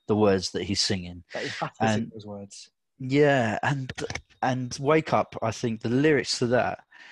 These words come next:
Speaker 1: you know, you listen to it and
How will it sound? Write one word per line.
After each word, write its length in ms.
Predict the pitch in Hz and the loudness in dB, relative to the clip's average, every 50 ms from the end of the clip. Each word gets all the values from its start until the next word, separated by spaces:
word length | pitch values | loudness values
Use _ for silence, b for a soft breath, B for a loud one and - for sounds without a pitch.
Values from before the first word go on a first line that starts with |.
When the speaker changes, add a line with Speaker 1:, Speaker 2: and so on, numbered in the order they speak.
| B B B B B B B B B B B B _ _ - | B B B B B B B B B B B B _ _ -10
Speaker 1:
you 140 | - - 123 | -6 -2 0
know, 100 | 117 110 | 0 0
you 380 | 110 110 110 - - 120 127 | 0 0 -2 -6 -4 -2 0
listen 280 | 143 170 - - 156 131 | 0 2 2 0 -2 -2
to 180 | - - 110 | -2 0 0
it 240 | 98 95 90 - - - | 2 2 2 -2 -2 -2
and 340 | 107 107 107 107 107 101 | -2 -2 -2 -2 -4 -6